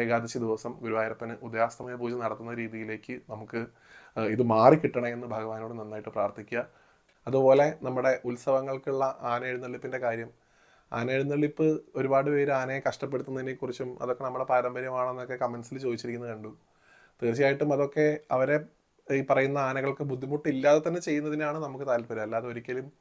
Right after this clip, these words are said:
ആനയെ ബുദ്ധിമുട്ടിച്ച് എഴുന്നള്ളിപ്പ് നടത്തണം, ആനയെ പേടിപ്പിക്കണം എന്നൊന്നും നമുക്ക് യാതൊരു അവകാശങ്ങളോ പ്രാർത്ഥനകളോ ഇല്ല. അവരെ പരമാവധി സംരക്ഷിച്ചുകൊണ്ട് അവർക്ക് നല്ലൊരു തണുപ്പും എല്ലാ കാര്യങ്ങളും കിട്ടുന്ന രീതിയിൽ തന്നെ ഇത് നടത്താനുള്ള ശേഷി ഇന്നത്തെ ക്ഷേത്രങ്ങൾക്കുണ്ട്,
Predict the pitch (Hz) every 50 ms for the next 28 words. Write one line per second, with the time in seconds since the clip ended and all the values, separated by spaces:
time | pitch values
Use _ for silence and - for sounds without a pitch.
0 | _ _ _ _ _ - - 120 120 123 135 143 135 127 123 123 123 127 123 139
1 | 135 160 147 135 135 131 131 127 143 131 120 120 - 123 123 120 117 123 120 120
2 | 123 123 127 127 - 127 123 120 123 123 127 120 - 120 120 123 120 123 123 123
3 | 123 127 123 120 120 117 131 123 120 113 110 110 113 127 127 127 127 131 156 _
4 | _ _ _ _ _ _ - - 113 113 113 117 120 120 - 131 127 123 123 127
5 | 127 131 - - 120 117 117 - 123 123 120 120 123 120 113 107 104 113 113 -
6 | _ _ _ _ - - _ _ - - 113 117 120 139 160 160 151 135 131 135
7 | 135 135 143 147 156 147 120 120 127 127 123 - 131 - - 131 127 123 123 127
8 | 123 120 120 117 117 - 135 131 131 127 - _ _ - 131 127 123 123 127 127
9 | 127 127 - 123 120 120 117 - - 135 123 117 110 110 113 120 127 127 127 123
10 | 123 127 131 135 131 - 123 120 - - 165 165 185 185 180 175 170 165 175 170
11 | 165 180 165 170 180 165 170 170 151 135 135 135 - 147 143 143 147 139 139 139
12 | 143 139 - - - 131 127 131 131 - - 151 143 135 131 135 151 - 143 123
13 | 117 135 127 131 131 127 135 123 120 120